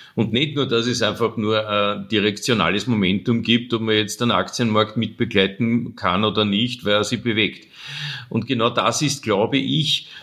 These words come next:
zu stark in den Vordergrund gerückt worden, zu sagen, "Na gut, dann gehen wir halt jetzt in die Aktien." Oder das ist ja das Momentum gewesen, das insbesondere im, im, im Spätsommer gewesen ist. Wir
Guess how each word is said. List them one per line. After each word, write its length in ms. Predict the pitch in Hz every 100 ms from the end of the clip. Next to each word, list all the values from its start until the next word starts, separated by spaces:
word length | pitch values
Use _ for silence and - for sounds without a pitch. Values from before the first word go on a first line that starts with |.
| -
zu 280 | - - 180
stark 440 | - 151 131 143 151
in 80 |
den 160 | 131 131
Vordergrund 640 | 131 135 135 120 101 95
gerückt 420 | 107 95 101 - -
worden, 360 | 95 104 127
zu 120 | 127 127
sagen, 280 | - 110
"Na 80 | 117
gut, 300 | 113 123 127
dann 100 | 127
gehen 200 | 98 104
wir 120 | 117
halt 220 | 107 104 107
jetzt 220 | 101 -
in 80 | 107
die 80 | 101
Aktien." 580 | - - - 143 147 - - - -
Oder 540 | - 139 170 175 160 123 - - _ _ _ _ _
das 180 | 135 139
ist 100 | 131
ja 80 |
das 180 | 139 127
Momentum 520 | 135 127 120 123 143
gewesen, 260 | 127 127 131
das 200 | - 123
insbesondere 580 | - 139 135 131 123 123
im, 140 | 123
im, 260 | 117 110 113
im 180 | 117 107
Spätsommer 600 | - 139 143 135 113 107
gewesen 400 | 113 101 107 127
ist. 200 | 123 117
Wir 240 | 131 -